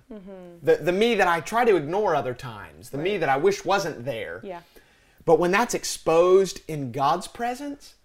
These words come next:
Speaker 2: it's never brought to light in a condemning, shameful way.
Speaker 1: Mm-hmm.
Speaker 2: It's always measured because the Holy Spirit's there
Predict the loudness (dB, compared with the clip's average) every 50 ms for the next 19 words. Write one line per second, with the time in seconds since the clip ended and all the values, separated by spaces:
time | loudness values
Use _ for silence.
0 | _ _ _ _ _ -18 -14 -12 -10 -8 -6 -6 -6 -6 -6 -4 -2 -2 -2 -2
1 | -4 -8 -10 -10 -8 -6 -6 -6 -6 -6 -8 -10 -10 -10 -10 -10 -10 -12 -12 -12
2 | -12 -12 -10 -8 -8 -6 -6 -8 -8 -10 -12 -14 -14 -14 -12 -10 -8 -8 -8 -10
3 | -10 -10 -10 -10 -10 -12 -16 -18 -18 -20 -20 _ -16 -16 -16 -16 -16 -18 -20 -20
4 | -20 _ _ _ _ _ _ -6 -6 -6 -8 -10 -10 -10 -8 -6 -4 -4 -2 -2
5 | -2 -4 -6 -6 -8 -6 -2 -2 0 0 -2 -2 -4 -4 -4 -4 -6 -10 -18 _
6 | _ _ _ _ _ _ _ -6 -4 -4 -2 -2 -4 -2 -2 -4 -4 -2 -2 -2
7 | -2 -2 -4 -4 -2 -2 -2 -4 -4 -4 -2 0 2 2 0 -2 -4